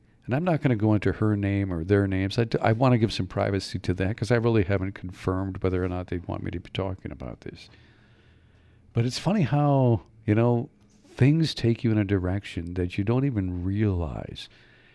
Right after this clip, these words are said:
So at the time, I wasn't as interested in searching for answers as I was maybe shortly after she left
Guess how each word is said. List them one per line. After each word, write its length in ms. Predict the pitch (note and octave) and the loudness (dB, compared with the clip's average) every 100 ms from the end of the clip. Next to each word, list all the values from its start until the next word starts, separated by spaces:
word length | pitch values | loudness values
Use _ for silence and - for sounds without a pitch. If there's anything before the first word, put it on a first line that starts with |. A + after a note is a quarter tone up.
| _ | _
So 200 | - E3 | -4 0
at 80 | A3 | 2
the 80 | C3+ | 2
time, 320 | - D#3+ D3 | 4 4 6
I 80 | B2+ | 4
wasn't 480 | B2 D3 C#3+ C#3+ - | 4 2 2 -2 -4
as 360 | G#2+ G#2+ G#2 - | 0 2 0 0
interested 720 | A#2 B2 - G#2+ - G#2+ F#2+ - | -4 -4 0 0 0 -2 -2 0
in 460 | G#2 G2 G2 F#2+ - _ _ _ _ _ _ _ | 0 0 -2 -6 -8 _ _ _ _ _ _ _
searching 580 | - - C#3+ C3+ - B2+ | -10 2 4 4 4 2
for 260 | G#2+ A2 G2+ | 4 2 2
answers 800 | G2+ A2+ - A#2+ B2 A#2+ - - - | 2 -2 0 2 2 0 -6 -10 -2
as 220 | G2+ G#2+ | 2 4
I 80 | G2+ | 2
was 420 | G2 G#2 G#2+ - | 4 2 0 2
maybe 260 | G2+ G2+ | 2 2
shortly 640 | G2 - - B2+ C3 A2+ A2 | -2 -6 -2 0 0 0 0
after 380 | F#2+ - A2+ G#2 | -2 -2 -2 -2
she 540 | - G#2 G2+ G2 F#2+ | -2 0 2 4 2
left 500 | F2+ F2+ G2+ - | 0 -2 -2 -4